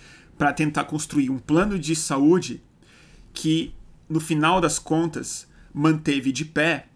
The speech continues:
a mesmíssima estrutura econômica de plano de saúde. É, então, acho que muito mais do que ter esmagado uma geração economicamente falando, né, do que, de, é,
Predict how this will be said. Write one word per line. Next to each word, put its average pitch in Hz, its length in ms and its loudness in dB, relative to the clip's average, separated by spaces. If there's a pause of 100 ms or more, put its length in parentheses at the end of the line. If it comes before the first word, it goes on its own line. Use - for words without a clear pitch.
a 147 100 -2
mesmíssima 156 880 0
estrutura 151 560 -4
econômica 139 640 -8
de 123 120 -12
plano 131 300 -6
de 120 120 -10
saúde. 127 540 -8 (840)
É, 139 360 -4 (340)
então, 135 180 -4
acho - 100 -4
que 180 80 -4
muito 202 400 2
mais 170 240 0
do 156 60 -6
que 156 180 -2
ter 156 180 -2
esmagado 139 840 -2 (580)
uma 143 180 -2
geração 147 640 -2
economicamente 143 920 -2
falando, 131 520 0
né, 143 140 -6
do 135 120 -8
que, - 180 -16
de, 127 260 -14
é, 131 300 -8